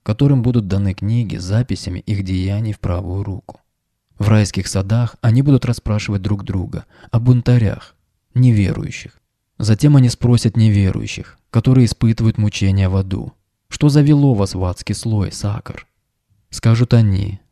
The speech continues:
"Адские мученики", отвечая обитателям рая. "Мы в своей земной жизни не были из числа молящихся,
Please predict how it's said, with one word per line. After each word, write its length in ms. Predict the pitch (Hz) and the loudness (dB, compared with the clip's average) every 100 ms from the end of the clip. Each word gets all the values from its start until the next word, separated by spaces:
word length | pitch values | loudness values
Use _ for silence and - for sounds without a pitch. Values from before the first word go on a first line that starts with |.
| _ | _
"Адские 420 | 110 104 - 117 | 0 0 -2 0
мученики", 720 | 110 101 - 110 113 - - _ _ _ | 0 0 -2 -8 -10 -14 -18 _ _ _
отвечая 520 | 113 110 113 110 107 | -6 -2 -2 0 0
обитателям 580 | 104 98 92 92 95 95 | -2 -4 -6 -4 -4 -2
рая. 400 | 92 101 - - _ _ _ _ _ _ | -4 -6 -12 -18 _ _ _ _ _ _
"Мы 200 | 131 147 | 6 6
в 60 | 131 | 4
своей 360 | 120 120 123 | 2 4 6
земной 380 | 104 104 113 107 | 4 2 4 2
жизни 680 | 98 123 120 101 - 110 - _ - | 2 0 0 -2 -4 -10 -18 _ 2
не 240 | 135 139 | 4 6
были 200 | 113 104 | 4 2
из 180 | - 107 | 0 -4
числа 380 | - 98 104 101 | -4 -4 0 0
молящихся, 840 | 95 90 92 92 - - - - | 0 0 -2 -4 -8 -12 -14 -16